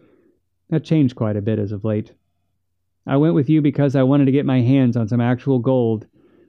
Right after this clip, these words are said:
but I realized gold is just a metal we have put a price to.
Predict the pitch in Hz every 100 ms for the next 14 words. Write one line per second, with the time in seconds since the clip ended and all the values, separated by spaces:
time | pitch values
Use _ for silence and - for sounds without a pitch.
0 | _ - 123 113 127 131 127 123 - 123
1 | 135 139 131 120 139 - 135 123 120 131
2 | 135 135 127 - 139 131 135 123 - 120
3 | 113 107